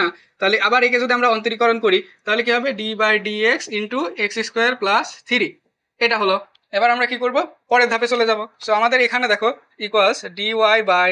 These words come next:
dx সমান মাইনাস টু e to the power cosec square root over x square, x square plus three into, এখানে দেখো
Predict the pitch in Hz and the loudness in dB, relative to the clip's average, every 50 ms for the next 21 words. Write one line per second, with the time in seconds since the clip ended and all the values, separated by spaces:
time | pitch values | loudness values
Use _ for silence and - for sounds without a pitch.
0 | 180 175 185 202 214 214 226 226 - 202 202 190 190 214 - - 196 185 185 185 | 0 -2 -6 -6 -4 -4 -6 -4 -2 -2 0 0 0 -2 -2 -4 -4 -2 -2 -4
1 | 190 190 180 180 180 180 185 190 196 202 214 214 - - _ - 196 196 202 208 | -2 -2 0 0 0 0 0 2 2 2 0 -2 -4 -10 _ -12 -10 -8 -4 -4
2 | 214 226 226 - _ _ _ _ _ _ _ _ _ _ _ _ - 214 202 202 | -4 -4 -6 -10 _ _ _ _ _ _ _ _ _ _ _ _ -6 -4 -4 -4
3 | 196 208 196 202 208 202 208 202 202 202 202 202 202 202 196 - - 190 190 190 | -4 -6 -8 -8 -4 -2 0 0 2 2 2 2 2 0 -2 -4 -8 -8 -8 -8
4 | - - - 202 202 202 202 208 214 214 214 214 _ _ _ _ _ _ _ _ | -10 -10 -6 -4 -2 0 2 4 2 2 0 -2 _ _ _ _ _ _ _ _
5 | _ _ - 196 - - - 196 196 196 196 196 196 196 190 185 185 185 196 190 | _ _ -14 -14 -14 -12 -6 -2 0 2 2 2 2 0 -2 -4 -6 -6 -8 -8
6 | 190 196 196 190 185 185 185 - - 202 185 - - - 202 202 202 202 - - | -6 -4 -2 -2 -2 -4 -6 -8 -10 -12 -12 -12 -10 -6 -2 0 0 0 -2 -4
7 | - _ _ _ _ _ _ _ _ _ _ _ _ _ _ _ _ _ _ _ | -10 _ _ _ _ _ _ _ _ _ _ _ _ _ _ _ _ _ _ _
8 | - 196 190 - 214 202 - - 208 202 196 196 101 92 92 185 - - - - | -8 -8 -8 -6 -10 -12 -8 -4 -4 -4 -4 -2 -2 -2 -2 -2 -2 -6 -6 -6
9 | 143 147 185 151 - - _ _ _ _ _ _ _ _ _ _ _ _ _ _ | -4 -2 -2 -4 -6 -12 _ _ _ _ _ _ _ _ _ _ _ _ _ _
10 | _ _ _ _ _ _ _ _ _ _ _ _ _ _ _ _ _ - 202 220 | _ _ _ _ _ _ _ _ _ _ _ _ _ _ _ _ _ -4 -4 -4
11 | 220 220 196 160 156 - _ _ _ _ _ _ _ _ 196 190 220 240 254 233 | -4 -4 -6 -6 -8 -12 _ _ _ _ _ _ _ _ -2 -2 0 0 0 0
12 | 233 269 262 | 0 -2 -2